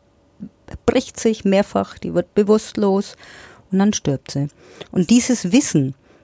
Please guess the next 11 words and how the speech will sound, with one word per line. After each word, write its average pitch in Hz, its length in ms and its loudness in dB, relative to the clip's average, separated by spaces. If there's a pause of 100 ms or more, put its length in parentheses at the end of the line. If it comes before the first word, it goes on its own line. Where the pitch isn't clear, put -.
(280)
bringt 214 240 4
der 214 80 4
Sebastian 180 680 0
mit. - 280 -2 (800)
Und 165 160 -2
das - 320 -2
wurde 190 340 2
eben 190 300 0
später 170 560 0
auch - 180 -2
im 175 260 0